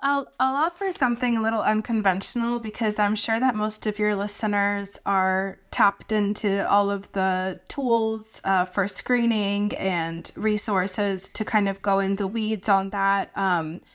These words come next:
there's so many products, tools available now, and also there's a lot of, uh, legal resources as well and, and consulting services that are,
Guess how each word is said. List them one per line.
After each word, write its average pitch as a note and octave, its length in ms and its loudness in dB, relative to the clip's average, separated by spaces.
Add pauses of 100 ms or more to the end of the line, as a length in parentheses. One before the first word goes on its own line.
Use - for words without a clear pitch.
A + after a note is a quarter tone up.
(340)
there's A3 300 0
so G#3+ 280 2
many G3 340 0
products, F#3+ 600 0
tools F#3+ 840 -2
available G#3 540 0
now, F#3 320 2
and G3 160 -2
also F#3+ 520 0
there's F#3 320 -4
a - 100 -4
lot F3 340 2
of, F3 400 -2
uh, F3 180 0
legal G#3+ 400 0
resources G3 720 -2
as G3 220 -6
well F#3 480 0
and, F#3 400 -2
and F#3 200 -2
consulting F#3 840 -2 (100)
services G#3+ 760 0
that G3 120 -2
are, F#3 240 -2